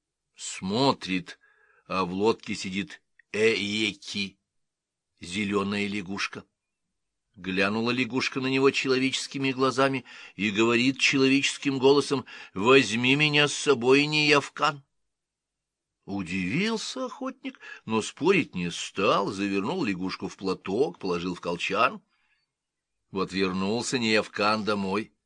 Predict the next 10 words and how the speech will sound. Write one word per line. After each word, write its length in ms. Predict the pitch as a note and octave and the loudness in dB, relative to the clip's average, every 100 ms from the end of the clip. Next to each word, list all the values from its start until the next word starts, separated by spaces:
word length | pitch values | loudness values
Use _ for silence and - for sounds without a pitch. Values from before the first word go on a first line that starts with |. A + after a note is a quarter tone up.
| _ _ _ _ _ _ - | _ _ _ _ _ _ 2
Обрадовалась 920 | F#3+ G#3 A#3 A3+ G#3 D#3+ C#3+ C3+ A#2+ | 2 4 6 8 8 6 6 4 2
жена 360 | F#2+ C#3 B2+ A#2 | 0 0 2 2
Неявкана 680 | A2+ A2+ G#2+ - A#2 G#2+ G#2+ | 2 2 0 0 2 2 2
убитому 540 | G2+ G2+ F#2+ G2 G2 | 0 -2 -2 -2 -2
лосю, 600 | G2 A#2 F#3+ F#3+ - A2 - - | -2 0 -2 -4 -4 -8 -8 -18
помогла 360 | - G2+ G2 G2 | -6 -2 0 0
занести 440 | G2 G2+ F#2+ G#2 | 0 -4 -6 -8
тушу 300 | G2+ G2 G#2 | -8 -6 -2
в 40 | G2 | 0
амбар. 540 | F#2+ F2+ G2+ D3+ D3 | 0 0 4 4 2